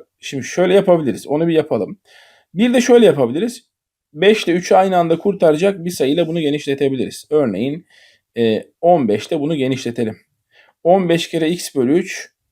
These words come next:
e, üç ile beş, on beş sadeleşir, beş x geldi buradan. Artı kırk beş eşittir on beş kere x bölü beş. Beş ile on beş sadeleşir, üç olur.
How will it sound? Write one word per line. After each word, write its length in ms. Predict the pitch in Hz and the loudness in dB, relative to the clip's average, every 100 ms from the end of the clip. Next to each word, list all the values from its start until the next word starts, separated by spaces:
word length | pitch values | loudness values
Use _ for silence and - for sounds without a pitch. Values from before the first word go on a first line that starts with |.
| _ _ _ _ | _ _ _ _
e, 140 | 131 120 | -6 -4
üç 300 | 165 165 165 | -6 -4 0
ile 140 | 147 | 2
beş, 260 | 156 156 - | 2 0 -4
on 200 | 160 160 | 0 2
beş 100 | 151 | 2
sadeleşir, 540 | 147 151 131 143 - 147 | 2 2 2 -2 -4 -2
beş 180 | 143 117 | -2 -2
x 200 | - - | -10 -4
geldi 320 | 101 87 82 | -4 -2 -6
buradan. 480 | 85 123 190 214 _ _ _ _ - | -4 -2 -2 -4 _ _ _ _ 2
Artı 540 | 147 135 - 180 - _ | 4 4 -2 -6 -8 _
kırk 320 | - 160 160 107 | -10 -8 -8 -2
beş 600 | 120 175 - - - _ _ _ 147 | 0 0 -4 -14 -18 _ _ _ -10
eşittir 560 | 143 151 147 175 175 _ _ - | -6 -6 -4 -4 -6 _ _ -4
on 240 | 170 175 | 0 0
beş 220 | 160 160 | 0 -2
kere 280 | - 160 - | -4 -2 -2
x 340 | 170 170 - 147 | -6 -10 -6 -2
bölü 240 | 123 120 | 0 2
beş. 360 | 151 180 - - _ _ 147 | 2 0 -8 -16 _ _ 0
Beş 200 | 165 - | 0 2
ile 80 | 165 | 0
on 160 | 160 | 2
beş 120 | 147 | 0
sadeleşir, 520 | - 135 127 127 135 - | 4 2 2 -2 -8 -8
üç 200 | 160 117 | -6 -2
olur. 280 | 139 175 | -2 -4